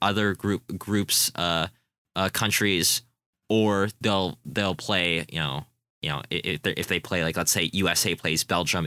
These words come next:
in Belgium, that's obviously an away game. That way, obviously, you get some home revenue. There could be revenue sharing. I don't care.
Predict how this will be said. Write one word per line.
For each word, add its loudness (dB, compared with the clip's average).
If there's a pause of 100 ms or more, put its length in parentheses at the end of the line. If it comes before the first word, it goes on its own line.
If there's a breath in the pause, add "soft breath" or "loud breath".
in -2
Belgium, -2
that's -4
obviously -2
an -2
away 0
game. -8 (840 loud breath)
That 2
way, 2
obviously, 4 (120)
you 2
get 2
some 2 (180)
home 2
revenue. 2 (200)
There 0
could 0
be 4
revenue 2
sharing. 2
I 0
don't -2
care. 2